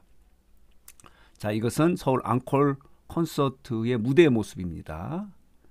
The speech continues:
자, 멋진 모습이 있고요. 또 보도록 하겠습니다.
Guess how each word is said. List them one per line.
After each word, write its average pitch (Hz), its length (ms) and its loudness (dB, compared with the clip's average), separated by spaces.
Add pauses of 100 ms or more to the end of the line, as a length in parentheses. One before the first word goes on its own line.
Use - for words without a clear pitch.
(180)
자, - 160 -20
멋진 95 280 -12
모습이 95 360 -10
있고요. 131 480 -6 (480)
또 92 100 -16
보도록 - 380 -14
하겠습니다. 90 720 -14